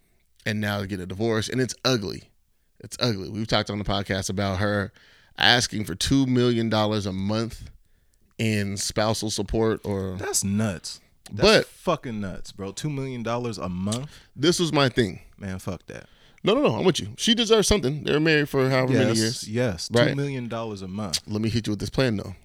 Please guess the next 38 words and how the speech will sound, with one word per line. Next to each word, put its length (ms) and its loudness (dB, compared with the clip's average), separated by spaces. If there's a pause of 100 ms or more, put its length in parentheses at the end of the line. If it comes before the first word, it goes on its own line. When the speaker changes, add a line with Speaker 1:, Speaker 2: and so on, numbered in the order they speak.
Speaker 1:
You 100 0
ready? 300 2
Speaker 2:
Fuck 320 -12
that. 220 -12 (520)
Speaker 1:
Listen, 460 0
real 140 0
fast, 260 0
though. 160 -10 (120)
Speaker 2:
All 60 -12
right. 220 -10 (180)
Speaker 1:
Here's 140 0
my 140 0
plan, 320 -2
right? 240 -4 (260)
Speaker 2:
Okay. 220 -14 (440)
Speaker 1:
If 100 -4
she 140 0
says 240 2
two 160 4
million 220 2
dollars 260 2
a 60 2
month, 320 -2 (260)
Speaker 2:
Mm-hmm. 260 -8 (440)
Speaker 1:
I 120 6
would 140 2
say 420 0 (1200)
we 100 0
could 80 2
do 80 0
two 160 2
million 200 2
dollars 240 0
a 40 0
month 240 -2
for 120 -6
five 280 0
years. 280 -12